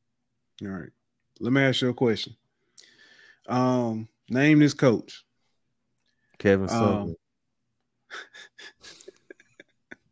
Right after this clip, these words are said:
Speaker 1: beat Bama once. Close games. Uh, the rest of the games were close against Bama. Um, the only thing I, I'll say this: Kevin Sumlin and Jimbo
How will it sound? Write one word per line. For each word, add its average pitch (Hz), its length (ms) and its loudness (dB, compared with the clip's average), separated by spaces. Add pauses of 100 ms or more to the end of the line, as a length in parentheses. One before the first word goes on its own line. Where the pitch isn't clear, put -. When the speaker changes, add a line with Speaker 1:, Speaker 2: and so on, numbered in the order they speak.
(1300)
Speaker 1:
beat 135 240 4
Bama 156 320 8
once. 135 500 6 (1500)
Close 127 260 2
games. 135 400 4
Uh, 117 400 0
the 110 100 0
rest 135 200 2
of 135 60 -2
the 120 40 -4
games 127 300 0
were 113 80 -4
close 120 300 -4
against 104 280 -6
Bama. 98 360 -8 (180)
Um, 104 640 -8 (440)
the 123 60 0
only 247 200 6
thing 190 360 4
I, 185 120 6
I'll 208 260 6
say 170 180 2
this: 113 300 0 (640)
Kevin 190 300 6
Sumlin 156 560 2 (300)
and 120 180 0
Jimbo 113 680 -2